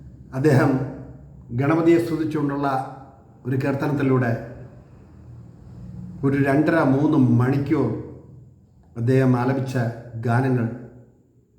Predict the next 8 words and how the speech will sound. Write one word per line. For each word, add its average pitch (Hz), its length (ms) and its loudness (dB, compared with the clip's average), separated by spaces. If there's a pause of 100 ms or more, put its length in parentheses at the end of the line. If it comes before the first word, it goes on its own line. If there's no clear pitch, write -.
(280)
കീർത്തനങ്ങൾ 123 600 2 (1400)
തമിഴിലും 127 720 4 (1400)
മലയാളത്തിലും 127 800 2
ഒക്കെയുള്ള 127 680 -4 (2500)
കർണാടക 143 800 0
സംഗീതത്തിലെ 139 680 0
മികവുറ്റ 120 500 0
കീർത്തനങ്ങൾ 127 800 0